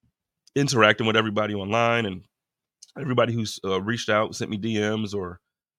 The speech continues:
uh, calls and text messages and, uh, just all the love that I received. I appreciate it. It's, it's really been, um,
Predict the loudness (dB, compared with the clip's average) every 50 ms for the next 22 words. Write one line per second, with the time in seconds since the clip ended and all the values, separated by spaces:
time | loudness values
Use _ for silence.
0 | -18 -14 -12 -12 -10 -4 2 4 4 6 6 4 2 0 -4 -2 0 0 0 0
1 | 0 -2 -2 -2 -2 -4 -6 -4 -4 -2 -4 -4 -6 -8 -12 -14 -16 -20 _ _
2 | _ _ _ _ _ _ _ _ -10 -8 -8 -4 -2 4 6 6 6 6 4 4
3 | 4 4 4 4 2 2 2 0 -2 -4 -6 -2 0 0 -2 -2 -2 0 0 0
4 | 0 0 -4 -4 -4 -6 -8 -8 -8 -10 -12 -14 -6 -4 -2 -2 0 0 2 2
5 | 2 2 0 -4 -8 _ _ _ _ _ _ _ _ -8 -4 -2 -2 -2 -2 -2
6 | -6 -8